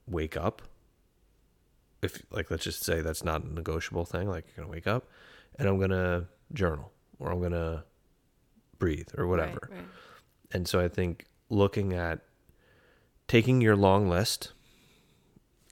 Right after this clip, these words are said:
Speaker 1: which is a la-, like, think of it, think of it like a ladder
Speaker 2: Mm-hmm.
Speaker 1: and flipping the ladder on its side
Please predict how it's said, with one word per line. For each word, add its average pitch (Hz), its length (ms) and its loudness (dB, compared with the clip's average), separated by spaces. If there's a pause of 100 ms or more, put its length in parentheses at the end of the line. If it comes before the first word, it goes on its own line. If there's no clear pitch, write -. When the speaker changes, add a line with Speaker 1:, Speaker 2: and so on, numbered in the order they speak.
Speaker 1:
which 95 220 -4
is 92 120 -2
a 92 40 -2
la-, 92 240 4 (120)
like, 90 380 -2 (180)
think 101 240 2
of 98 140 4
it, 98 140 4
think 104 180 4
of 98 100 2
it 98 120 2
like 95 280 0
a 110 40 2
ladder 85 580 0
Speaker 2:
Mm-hmm. 190 340 -8 (320)
Speaker 1:
and 95 160 -6
flipping 113 300 4
the 98 80 4
ladder 87 260 2
on 85 160 2
its 82 140 -4
side - 400 -4